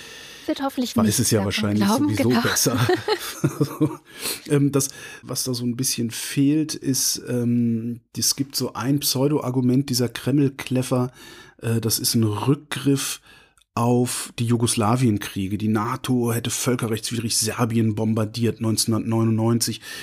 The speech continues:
Speaker 2: und das, äh, ja, darum sollte man ja mal ganz gef-, gefälligst seine Klappe halten über das, was Russland da jetzt veranstaltet.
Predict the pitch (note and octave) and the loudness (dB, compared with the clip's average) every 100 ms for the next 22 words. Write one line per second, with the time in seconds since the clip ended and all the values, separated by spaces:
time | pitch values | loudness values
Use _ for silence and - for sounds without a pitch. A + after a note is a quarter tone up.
0 | - - A2+ - G#2+ A#2 - - B2 G#2+ | -14 -10 -8 -4 -2 0 0 0 0 0
1 | - - - - A#2 A#2+ A#2 A2 A#2 A2 | -2 -20 -18 -6 -4 -4 -2 2 2 4
2 | A#2 A2+ A2 A2+ A2 G#2+ A2 - - F2+ | 2 4 4 4 2 2 0 0 -4 -6
3 | G2+ - A#2+ A2+ - G#2+ G#2 A#2 A#2 G2+ | -8 -4 0 0 2 0 2 0 4 4
4 | G2+ F#2+ G#2+ F2 G#2 G#2+ G#2 - G2 A2 | 4 0 0 0 0 0 0 0 -2 0
5 | C3+ G#2+ F2+ E2+ E2 - D2+ F2 - F2 | 2 2 0 -4 -4 -4 -2 -2 -2 -2
6 | F2+ C3 | -2 -4